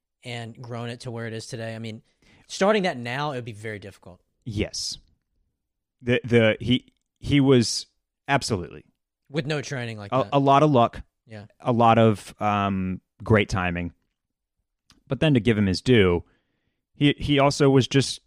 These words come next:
Speaker 2: committed, you know?
Speaker 1: Mm-hmm. Mm-hmm.
Speaker 2: The, he lived in New York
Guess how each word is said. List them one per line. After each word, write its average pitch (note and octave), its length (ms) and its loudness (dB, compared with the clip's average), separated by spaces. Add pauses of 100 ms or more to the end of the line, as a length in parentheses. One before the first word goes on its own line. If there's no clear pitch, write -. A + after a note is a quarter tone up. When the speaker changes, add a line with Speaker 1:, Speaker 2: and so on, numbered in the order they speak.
(460)
Speaker 2:
committed, A#2+ 480 2 (200)
you G#2+ 140 -2
know? F#2+ 120 0
Speaker 1:
Mm-hmm. C3 120 -6
Mm-hmm. A2+ 560 -20 (1000)
Speaker 2:
The, B2 220 -2 (1500)
he D#3+ 180 2
lived C#3+ 240 4
in D#3+ 80 4
New E3 100 4
York C3 280 2